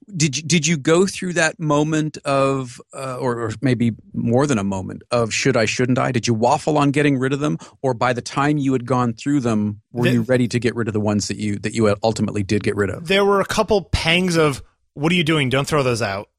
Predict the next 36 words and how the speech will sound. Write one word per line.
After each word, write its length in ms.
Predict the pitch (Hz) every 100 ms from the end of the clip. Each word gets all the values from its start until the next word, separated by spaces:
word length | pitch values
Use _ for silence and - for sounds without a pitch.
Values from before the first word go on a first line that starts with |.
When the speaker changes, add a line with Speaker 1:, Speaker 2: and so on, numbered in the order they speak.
| _
Speaker 1:
Mm-hmm, 480 | 120 117 120 120 -
mm-hmm. 300 | 120 117 123
Speaker 2:
As 260 | 175 160 151
I 100 | 147
was, 180 | 143 131
like, 100 | 135
sort 180 | - 151
of 60 |
going 160 | 135 143
through 160 | 143 139
them, 140 | 135
and 80 | 127
they 60 | 120
were 60 |
a 40 | 120
big 200 | 127 98
pile 320 | - 127 117
on 140 | 113
the 60 | 104
floor 420 | - 120 117 107
of 100 | 101
the 80 | 90
stuff 240 | - 113 -
that 80 |
I 60 | 110
was 100 | 104
gonna 120 | 117
put 80 | 117
in 60 | 117
the 40 |
trash. 400 | 95 123 104 104
But 200 | - 123 - - - - -
I, 240 | 160 196 -
I've 220 | 165 165
sort 180 | 180
of, 100 | 175